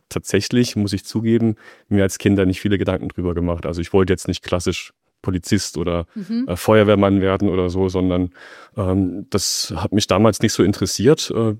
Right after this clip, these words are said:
Speaker 1: bis es irgendwann so weit gewesen ist, dass ich mich da, äh, für was entscheiden musste. Ja, also ich hatte da keine, keine konkrete Vorstellung, muss ich einfach zugeben.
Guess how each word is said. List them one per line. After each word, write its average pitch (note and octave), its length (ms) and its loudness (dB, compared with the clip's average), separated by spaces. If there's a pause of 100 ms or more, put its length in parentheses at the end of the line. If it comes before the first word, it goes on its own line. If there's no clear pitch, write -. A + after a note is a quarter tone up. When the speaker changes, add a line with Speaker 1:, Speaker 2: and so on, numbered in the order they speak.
(120)
Speaker 1:
bis A2 140 0
es G2+ 80 -4
irgendwann G#2 340 4
so G2+ 160 4
weit G2+ 160 4
gewesen G2+ 400 2
ist, - 340 -4
dass G2+ 140 -2
ich - 340 -8
mich G2 180 -4
da, F#2+ 440 -2
äh, - 240 -16
für - 180 -10
was G2 100 -4
entscheiden F2+ 340 -4
musste. F2 420 -8
Ja, F#2 200 -10
also F#2+ 140 -8
ich F2+ 80 -10
hatte F#2+ 120 -4
da F2+ 100 -4
keine, F#2 280 2 (600)
keine G2 260 4
konkrete F#2+ 460 0
Vorstellung, F#2 460 -4
muss F2 100 -6
ich F#2+ 100 -8
einfach E2+ 200 -8
zugeben. F2+ 420 -14